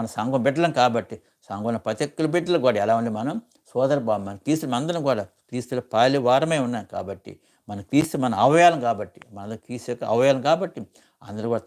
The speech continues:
తగ్గింపుకొని కలిగి ఉండండి, వినయం కలిగి ఉండండి. తద్వారా మీ పరిచారకులాగా మీ సంఘంలో మీరు, మీరు బిహేవ్ చేయండి. తద్వారా మీరు దేవుని దగ్గర గొప్ప దీవెనలు పొందుకుంటారు. మీరు చేసే ప్రతి పనిలోనూ దేవుడు గొప్ప దీవెనలు దయచేస్తాడు. దేవుడు ఈ మాట దీవించును గాక. We'll meet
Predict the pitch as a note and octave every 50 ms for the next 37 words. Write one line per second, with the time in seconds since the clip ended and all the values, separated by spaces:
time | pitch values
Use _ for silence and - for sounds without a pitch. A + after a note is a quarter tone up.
0 | - G#2 A2 G#2+ C#3+ D3 C#3+ D3 C#3+ C3 C3+ - - D3 D#3 F#3 E3+ C3+ A#2+ G#2+
1 | G2+ G2 F#2+ F#2 G2 - _ _ _ _ _ _ - G2 G#2+ A2+ C3 C#3 C#3 C3+
2 | - D3 D#3 F#3 E3+ C#3 C3 B2 A2 G#2 G2 F#2 F#2+ F#2 - _ _ _ _ _
3 | _ _ - G2+ F#2 F#2 A2 A#2+ C3 C#3+ D#3 C#3+ G#2+ - _ _ _ _ _ -
4 | G#2+ A#2 A2+ - - C3+ D3 - - - A#3+ A3 E3 D#3+ D#3+ D#3+ D#3+ D3 B2+ B2
5 | A#2 - - G#2+ A2+ B2 C#3+ C#3 C3+ B2 A#2+ A#2 G#2+ C#3 G#3 C#4+ - _ _ _
6 | _ - G#2 G#2 F2+ G2 A2+ A2 D3+ D#3+ D#3+ D#3+ - A2 G2+ G2 F#2 F#2 _ _
7 | _ _ - G2 F#2 F2 G2 G#2 A2 B2 B2+ A#2+ A2 A#2 B2+ C#3+ F#3+ A#3 - _
8 | _ _ - F#2+ G2+ A2 A#2+ B2 A#2+ B2+ A#2+ G#2 F#2+ A2 A2 - - C#3 D3+ C#3+
9 | - - C3+ D#3+ F#3 C#4 - D#3+ D#3 C#3+ A#2+ G2+ - - _ _ _ _ - A2
10 | G#2 - - C3+ D3 C#3+ - D3+ C#3 - D3 D3+ - - - E3 F#3 F#3+ F3+ D#3
11 | C3 A#2 - _ _ _ - F#2+ G#2 G#2+ A2 A2+ B2 G#2+ A2 G#2 - - G#2+ A2+
12 | A2+ G2 G2 G2+ G2 - G#2 G2 - - - F#2+ F2 E2 F#2 F#2 G#2 A2 A#2 A2
13 | A2+ G2+ G2+ G#2 A2 G#2 F#2+ G#2 G#2 G#2 G2 - G2+ F#2+ F2 G#2 G2 G2+ - -
14 | B3 C#4 - _ - - _ _ _ - A#2 A#2+ A#2 A#2+ C3 C#3+